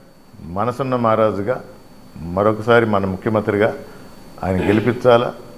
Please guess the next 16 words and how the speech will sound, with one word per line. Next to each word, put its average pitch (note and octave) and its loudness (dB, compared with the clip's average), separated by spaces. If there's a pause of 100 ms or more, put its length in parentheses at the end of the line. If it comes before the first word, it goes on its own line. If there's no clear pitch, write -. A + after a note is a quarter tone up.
(1800)
వెంకటగిరి A#2+ 2
ప్ర-, A#2 2 (120)
వెంకటగిరి A#2 2 (100)
ప్రజలకు A2 4
అందరికీ A2+ 2 (400)
తెలియజేసేది, G#2+ 0 (880)
మాయ A2+ 4 (140)
మాటలకు A#2+ -2
మాత్రం G#2 -2 (140)
మోసపోకండి. G2+ -4 (840)
ఈ - 0 (320)
ఆనం C#3 0 (160)
గ్యాంగ్ A2+ 2 (2000)
కొంచెం G2 -4 (480)
భద్రంగా A2+ 4 (120)
ఉండండి. F#2+ -8